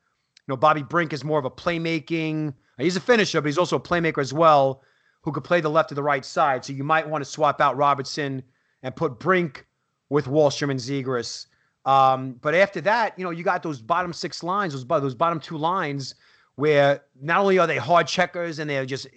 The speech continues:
tenacious and in your face, but they're also, like, the top scorers on their team. So, like, granted, a lot of nations can boast this kind of depth.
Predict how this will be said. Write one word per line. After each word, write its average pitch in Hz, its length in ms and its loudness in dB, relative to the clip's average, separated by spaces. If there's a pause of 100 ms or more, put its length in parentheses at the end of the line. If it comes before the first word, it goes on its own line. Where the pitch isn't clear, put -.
(140)
tenacious 160 520 -4
and 160 60 -4
in 156 80 -6
your 143 80 -4
face, 190 440 0 (340)
but - 120 2
they're 170 160 4
also, 202 240 2
like, 165 160 0
the 143 80 -14
top 156 280 0
scorers 160 340 -6
on 151 80 -2
their 143 100 -6
team. 175 300 -6
So, 123 320 -2 (280)
like, 180 220 4
granted, 139 380 -2 (160)
a 165 80 2
lot 214 300 6
of 190 100 4
nations 180 380 -6
can 151 180 -8
boast 156 280 -4
this 139 140 -14
kind 139 160 -10
of 113 120 -16
depth. 117 320 -10